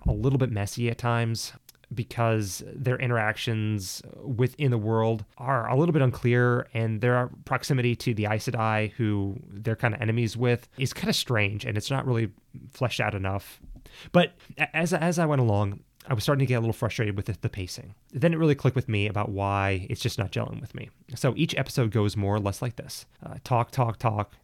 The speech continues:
talk, talk, talk, talk, talk, talk, talk, talk. Characters talking to each other for about forty minutes. Then, uh, they, there's an out-of-the-blue fight sequence to finish off the episode. So the exciting end of every episode might sound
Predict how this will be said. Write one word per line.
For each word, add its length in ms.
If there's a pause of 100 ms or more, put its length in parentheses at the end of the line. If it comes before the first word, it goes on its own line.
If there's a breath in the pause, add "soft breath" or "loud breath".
talk, 240
talk, 240
talk, 340
talk, 240
talk, 180
talk, 200
talk, 160
talk. 240 (100)
Characters 300
talking 300
to 60
each 140
other 140
for 140
about 200
forty 180
minutes. 360 (580 loud breath)
Then, 340 (200)
uh, 60 (180)
they, 360
there's 240
an 60
out-of-the-blue 600
fight 280
sequence 640
to 140
finish 240
off 160
the 100
episode. 400 (300 loud breath)
So 200
the 120
exciting 360
end 160
of 60
every 240
episode 560 (480)
might 300
sound 580